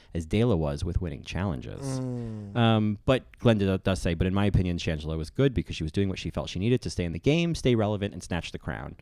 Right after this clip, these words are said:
Speaker 1: Um, oh, and then she goes on to say, "Instead, they go for Trixie, who was guilty of sin,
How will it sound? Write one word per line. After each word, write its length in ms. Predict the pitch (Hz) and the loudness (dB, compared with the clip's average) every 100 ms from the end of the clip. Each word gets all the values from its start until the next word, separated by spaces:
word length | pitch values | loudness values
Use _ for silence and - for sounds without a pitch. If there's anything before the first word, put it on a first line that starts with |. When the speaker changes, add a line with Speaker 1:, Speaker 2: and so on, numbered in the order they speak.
| - - - - | -20 -20 -10 2
Speaker 1:
Um, 560 | 117 117 107 104 92 - | 6 6 6 4 -2 4
oh, 160 | 147 147 | 6 8
and 100 | 160 | 6
then 140 | 311 | 4
she 120 | - | 2
goes 120 | 123 | 2
on 140 | 113 107 | 4 2
to 40 | |
say, 300 | 101 113 107 | 0 2 2
"Instead, 600 | 113 - 220 233 143 127 | 0 2 4 6 6 4
they 80 | 123 | 2
go 160 | 123 123 | 4 4
for 160 | - | 2
Trixie, 680 | 123 - 120 - - 71 60 - _ _ - - | -4 -4 -6 -6 -8 -8 -10 -14 _ _ -20 2
who 100 | 127 | 6
was 160 | 107 | 6
guilty 400 | 87 143 180 196 | 6 6 8 6
of 100 | 196 | 4
sin, 500 | - 110 95 90 92 | 4 2 4 4 0